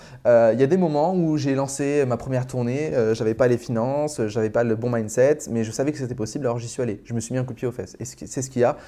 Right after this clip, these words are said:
fait décoller mon entreprise, c'est ce qui a... Euh, euh, qui a permis, eh bien, d'avoir encore plus d'impact chez mes clients. Et tout ça grâce à un coup de pied aux fesses, qui avait du sens.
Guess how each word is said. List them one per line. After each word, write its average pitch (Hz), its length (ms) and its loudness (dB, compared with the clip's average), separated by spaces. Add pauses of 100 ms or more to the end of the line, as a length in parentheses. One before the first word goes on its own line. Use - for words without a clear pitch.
fait - 160 -6
décoller 123 300 -4
mon 120 120 -4
entreprise, 139 420 -6
c'est 110 80 -6
ce - 80 -12
qui 123 120 -2
a... 117 200 0 (360)
Euh, 101 320 -2 (380)
euh, 50 420 -6
qui - 120 -6
a 117 40 0
permis, 135 420 -2
eh 113 60 0
bien, 120 220 -4
d'avoir 113 240 -2
encore 127 240 -4
plus 147 200 -6
d'impact 131 280 -4
chez - 120 -8
mes 113 100 -4
clients. 127 400 -6 (240)
Et 127 160 2 (200)
tout 165 120 -4
ça 196 200 0
grâce 170 360 -2
à - 20 -2
un 139 80 -4
coup 131 80 -10
de 135 60 -12
pied 147 100 -4
aux 143 60 -2
fesses, 123 240 -10
qui - 160 4
avait 147 120 6
du 160 140 -4
sens. 120 460 -12